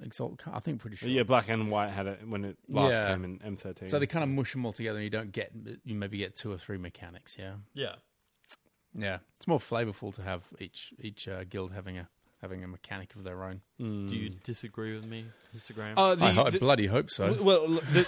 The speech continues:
Speaker 2: the thing that I disagree with is that the play design team, uh, it feels very,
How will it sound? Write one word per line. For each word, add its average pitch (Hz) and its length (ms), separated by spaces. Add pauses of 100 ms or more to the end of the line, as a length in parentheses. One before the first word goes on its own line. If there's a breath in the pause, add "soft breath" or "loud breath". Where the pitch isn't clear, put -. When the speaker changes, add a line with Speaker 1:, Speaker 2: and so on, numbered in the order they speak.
Speaker 2:
the 165 80
thing 196 240
that 175 80
I 151 80
disagree 135 400
with 120 160
is 110 280
that 110 300 (320)
the 120 140
play 135 200
design 117 280
team, 107 200 (920 loud breath)
uh, 123 320 (260)
it 135 160
feels 127 840 (640 soft breath)
very, 117 640